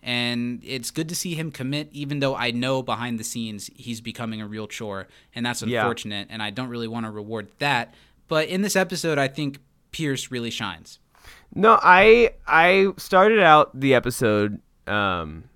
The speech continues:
Speaker 2: thinking between Troy as my front runner. I thought Jeff did a really good job towards the end,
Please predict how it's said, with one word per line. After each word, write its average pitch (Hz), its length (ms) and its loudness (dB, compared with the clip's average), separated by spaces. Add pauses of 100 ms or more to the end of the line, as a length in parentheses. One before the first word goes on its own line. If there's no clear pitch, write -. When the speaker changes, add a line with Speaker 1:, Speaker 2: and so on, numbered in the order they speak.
(800)
Speaker 2:
thinking 131 760 -2 (300)
between 110 640 -4
Troy 156 600 2
as 127 120 -4
my 131 120 0
front 123 280 -4
runner. 120 220 -2
I 113 80 -2
thought 120 260 -4
Jeff 120 280 -6
did 123 120 -8
a 113 60 -6
really 110 220 -6
good 101 200 -10
job 98 480 -4
towards 104 300 -10
the 104 200 -6
end, 101 380 -4